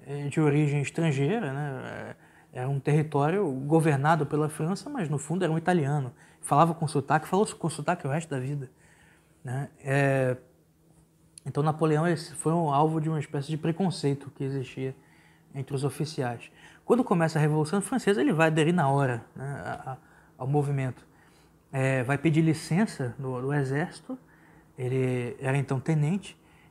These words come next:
e vai ajudar a fomentar, a, a, a levar a Revolução Francesa à sua ilha natal. Lá vai reencontrar sua família,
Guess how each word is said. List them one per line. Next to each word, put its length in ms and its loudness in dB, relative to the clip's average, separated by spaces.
e 80 2
vai 240 4
ajudar 460 6
a 40 2
fomentar, 720 2
a, 180 -4
a, 640 -2
a 60 -12
levar 560 6
a 60 -2
Revolução 460 -2
Francesa 520 -4
à 100 -2
sua 220 -4
ilha 140 -2
natal. 440 -4
Lá 160 4
vai 200 2
reencontrar 560 -2
sua 120 -6
família, 420 -2